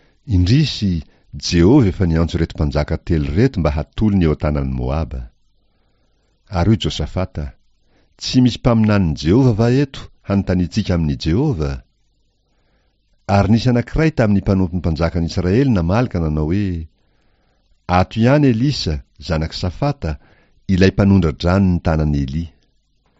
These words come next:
Ary hoy Josafata, "Ao amin'izy io tokoa ny tenin'i Jehovah."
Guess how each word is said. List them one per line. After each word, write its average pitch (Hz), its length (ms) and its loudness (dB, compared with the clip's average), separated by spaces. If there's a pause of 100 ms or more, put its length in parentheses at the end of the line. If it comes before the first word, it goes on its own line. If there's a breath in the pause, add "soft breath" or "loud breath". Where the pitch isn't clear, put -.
(320)
Ary 90 120 4
hoy 135 100 6
Josafata, 78 800 -6 (640)
"Ao 85 240 4
amin'izy 80 400 0
io 78 60 -2
tokoa - 260 2
ny 127 100 2
tenin'i 78 320 2
Jehovah." 69 580 -2